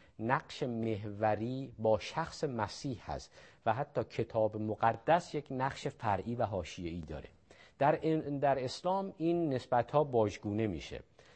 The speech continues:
در اسلام، اه، آیین، اه، کتاب محور هست و بر محوریت، اه، قرآن کریم هست که این دیانت، اه، شکل گرفته.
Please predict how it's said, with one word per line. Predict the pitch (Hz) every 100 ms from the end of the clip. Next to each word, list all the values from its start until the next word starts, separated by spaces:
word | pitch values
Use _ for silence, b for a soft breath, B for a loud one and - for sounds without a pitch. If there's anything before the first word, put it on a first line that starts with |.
| _
در | 113 117
اسلام، | 117 - 143 175 180 175 _ _ _ _ _ _ b b -
اه، | 107 107 104 101 98 104 101 - - -
آیین، | - 123 123 151 170 180 170 b b -
اه، | 104 107 104
کتاب | - 127 117 110 104
محور | 110 117 135
هست | 147 147 143 -
و | 113
بر | 107 101
محوریت، | 104 101 107 107 107 107 151 165 147 139 139 B B B
اه، | - 95 98 95 98
قرآن | 90 101 101 104
کریم | 90 - 107 147
هست | 120 131 -
که | 110
این | 117
دیانت، | 104 101 95 98 113 - B B _
اه، | 98 95
شکل | - 127 110 85
گرفته. | 80 82 76 - 76